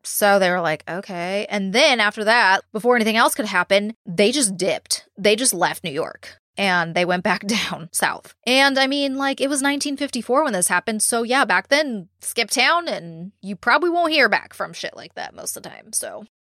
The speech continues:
on top of that, moving ahead in the timeline, it is said that he considered himself a socialist by the age of fifteen. They have his journals and stuff. There's a quote I found that said,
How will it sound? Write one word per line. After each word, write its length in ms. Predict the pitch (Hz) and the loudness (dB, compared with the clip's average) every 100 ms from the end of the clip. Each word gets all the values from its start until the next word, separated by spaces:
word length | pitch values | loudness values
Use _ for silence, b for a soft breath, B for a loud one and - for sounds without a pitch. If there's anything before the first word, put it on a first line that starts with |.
| _ | _
on 120 | 254 | -2
top 200 | 269 277 | 2 2
of 180 | 330 226 | 0 2
that, 400 | 214 196 208 214 | 4 6 4 2
moving 340 | 220 208 226 | -2 -2 -4
ahead 520 | 220 202 - 180 180 180 | -4 -6 -2 0 0 0
in 120 | 190 | -4
the 80 | 190 | -8
timeline, 560 | - 165 151 160 185 | -8 -10 -6 -6 -4
it 200 | - 214 | -2 -2
is 120 | 202 | -2
said 240 | - 233 214 | 0 0 2
that 220 | 220 208 | 2 2
he 160 | 208 220 | -2 -10
considered 440 | 220 202 233 226 | -8 -6 -4 -4
himself 480 | 226 214 - 185 180 - | -4 -6 -2 -2 -2 -8
a 100 | 180 | -6
socialist 680 | - 285 - 294 277 - | 0 0 0 2 2 2
by 420 | 220 208 208 202 202 - | 2 4 6 4 2 -4
the 180 | 214 - | -6 0
age 200 | 269 285 | 0 2
of 160 | 302 - | 0 0
fifteen. 720 | 208 196 - - 226 117 110 - _ | -2 -2 -6 -10 -12 -12 -12 -14 _
They 720 | 196 185 180 226 240 233 233 | -14 -4 0 4 4 4 4
have 340 | 214 214 202 196 | 0 0 -2 -2
his 240 | 185 170 | -6 -6
journals 560 | 185 185 190 190 196 190 | -4 -2 -2 -2 -4 -4
and 140 | 196 | 0
stuff. 240 | 208 202 - | 2 2 2
There's 180 | 226 202 | -2 -2
a 60 | 196 | -4
quote 340 | - 220 214 | 2 4 6
I 140 | 190 | 2
found 460 | 196 190 175 175 190 | 0 0 0 -2 0
that 160 | 180 - | -2 0
said, 520 | - 185 175 170 | 0 4 4 2